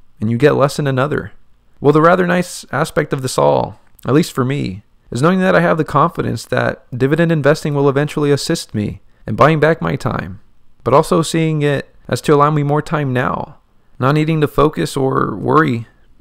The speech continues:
worry for my financial future. You see, I envision life as a long game,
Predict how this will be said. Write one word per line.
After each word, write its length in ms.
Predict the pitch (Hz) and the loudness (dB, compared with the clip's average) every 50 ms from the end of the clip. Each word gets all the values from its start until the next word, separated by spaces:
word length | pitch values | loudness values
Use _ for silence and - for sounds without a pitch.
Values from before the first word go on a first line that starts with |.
| _ | _
worry 240 | - 110 123 151 165 | 0 4 4 4 4
for 140 | 156 - 160 | 2 0 0
my 140 | 160 160 160 | 0 2 2
financial 440 | - 175 160 156 160 165 - 170 143 | 2 2 2 2 0 0 0 -2 -2
future. 600 | - - 151 175 - - - - - - 110 - - - _ _ _ - | 0 -2 -4 -4 -4 -6 -8 -10 -10 -12 -16 -20 -20 -20 _ _ _ -6
You 100 | 135 139 | -4 -4
see, 180 | - - 208 208 | 0 0 2 2
I 60 | 208 | 2
envision 480 | 202 190 165 151 180 190 190 180 147 | 0 0 0 2 2 2 2 0 2
life 280 | 131 131 143 160 160 - | 2 2 2 2 2 2
as 100 | 160 135 | 2 2
a 60 | 135 | 2
long 300 | 123 123 131 135 143 139 | 2 2 2 2 0 0
game, 440 | 117 120 120 - - - - - | -2 -4 -4 -4 -6 -8 -10 -14